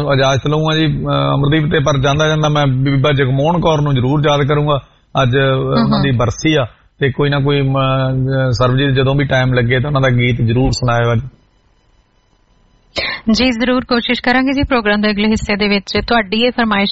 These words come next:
Speaker 2: ਜ਼ਰੂਰ ਅਸੀਂ ਪੂਰੀ ਕਰੀਏ। ਤੇ ਬਰਾੜ ਸਾਹਿਬ, ਅੱਜ ਦੇ ਲਈ, ਅਹ, ਕਿਉਂਕਿ ਖਬਰਾਂ ਦਾ ਜਿਹੜਾ ਸਿਲਸਿਲਾ ਅੱਜ ਕਾਫੀ ਲੰਬਾ ਚੱਲਿਆ ਤੇ ਵਿਚਾਰਾਂ ਜਿਹੜੀਆਂ ਉਹ ਕਰਨੀਆਂ ਬਹੁਤ ਜ਼ਰੂਰੀ ਸਨ, ਤੇ ਅੱਜ ਦੇ ਇਸ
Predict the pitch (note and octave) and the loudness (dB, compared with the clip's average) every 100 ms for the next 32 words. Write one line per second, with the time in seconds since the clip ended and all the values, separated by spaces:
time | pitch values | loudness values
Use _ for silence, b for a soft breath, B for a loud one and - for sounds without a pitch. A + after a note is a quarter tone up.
0 | G3 G3+ G#3 A3 A3+ A3 A3+ G3+ A3 G#3 | -2 0 0 0 -2 -2 -2 -2 -2 0
1 | A3+ C#4+ B B B B A#3 A3 A#3+ A#3+ | -2 -4 B B B B -2 0 0 -2
2 | - C4+ C4 G#3+ A3 A#3+ A#3+ A#3+ A#3+ - | 0 0 0 -2 -2 -2 0 0 -2 -2
3 | G#3 G3+ G3 F#3+ G#3 G3+ G#3 G#3+ F#3 G3+ | 0 2 0 -2 -4 -4 -2 -2 0 0
4 | G#3+ G3+ A3 G3+ F#3 G#3 G3+ F#3+ G3+ F#3+ | 0 0 0 -2 -4 -2 -2 0 -4 -2
5 | A3+ G3 F#3 G#3 A3+ A3+ A3 B3 C4 _ | -2 -2 0 0 0 -2 0 0 -2 _
6 | A#3+ A3 G#3+ G3+ G3+ G3+ G#3 G3+ G#3 G#3 | -2 0 0 0 -2 -2 0 0 0 -2
7 | G#3 A3+ A3 G#3 G3 G3+ G3 G#3+ G#3 G3+ | -4 -4 -2 -2 -2 -2 0 -2 0 0
8 | G#3 A3+ B3 A#3 B B B B - G#3 | 0 0 0 -2 B B B B -2 0
9 | G3 G3 G3+ F#3+ A#3 A3+ A3 - G3 | 0 -2 -2 -2 0 0 0 -2 -2